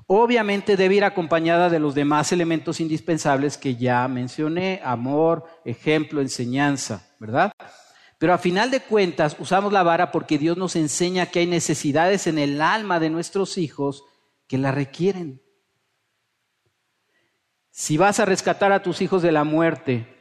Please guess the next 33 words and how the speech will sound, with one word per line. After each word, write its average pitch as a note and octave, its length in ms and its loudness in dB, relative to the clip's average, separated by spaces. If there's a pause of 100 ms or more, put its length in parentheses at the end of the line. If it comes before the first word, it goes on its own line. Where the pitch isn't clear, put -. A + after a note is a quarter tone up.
si - 180 -2
vas F#3+ 240 2
a G#3 80 4
erradicar F3 600 2
la F3+ 140 2
necedad D#3 560 0
que D#3+ 80 -2
está E3 220 -2
ligada D#3+ 340 2
en D#3+ 80 -2
sus C3+ 180 -10
corazones, C3+ 960 -2 (420)
si E3+ 160 2
les D#3+ 180 2
vas F#3 220 2
a A3 40 2
impartir F3 500 0
sabiduría, D3+ 840 0 (400)
entonces D#3 1040 -2 (120)
debes D3 640 0
usar B2+ 1040 -4
la B2 180 -2
corrección, B2+ 720 -2 (280)
debes B2 380 0
usar A2+ 380 -6
la A2 120 -6
vara, A2+ 760 -4
si - 160 -6
están B2 480 -2
en A#2 180 -8
esa A#2+ 300 -4
edad B2+ 300 -2
todavía G#2 500 -6